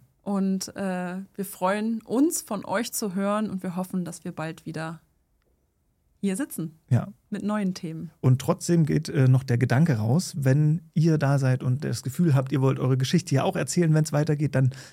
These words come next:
Speaker 2: bitte schreibt uns und wir freuen uns drauf. Ich hab auch vorhin gesehen, dass schon wieder eine neue E-Mail angekommen ist.
Speaker 1: Mega.
Speaker 2: Ja.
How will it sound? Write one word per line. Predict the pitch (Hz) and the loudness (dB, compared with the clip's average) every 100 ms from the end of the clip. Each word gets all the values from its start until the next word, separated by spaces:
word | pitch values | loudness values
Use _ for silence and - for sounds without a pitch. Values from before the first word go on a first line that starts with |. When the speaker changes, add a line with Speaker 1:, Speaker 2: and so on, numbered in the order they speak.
| _ | _
Speaker 2:
bitte | - 143 | -2 0
schreibt | 131 - 113 - | -2 -2 -6 -6
uns | 139 131 - | -6 -8 -8
und | - 131 | 0 2
wir | 127 | 2
freuen | 120 - 113 | 0 0 0
uns | 120 | 0
drauf. | - 135 110 | -2 -6 -4
Ich | 120 | -2
hab | - | -2
auch | 143 127 | -2 -2
vorhin | 160 151 139 | 0 4 4
gesehen, | 123 127 127 | 2 2 2
dass | 123 | 2
schon | - 127 | 2 2
wieder | 123 | 2
eine | 120 | 2
neue | 117 120 | 2 0
E-Mail | 127 113 - | -2 -4 -4
angekommen | - - - - | -6 -8 -10 -10
ist. | 143 | -8
Speaker 1:
Mega. | 175 170 143 147 - _ _ - | -10 -10 -12 -16 -18 _ _ -6
Speaker 2:
Ja. | - | -6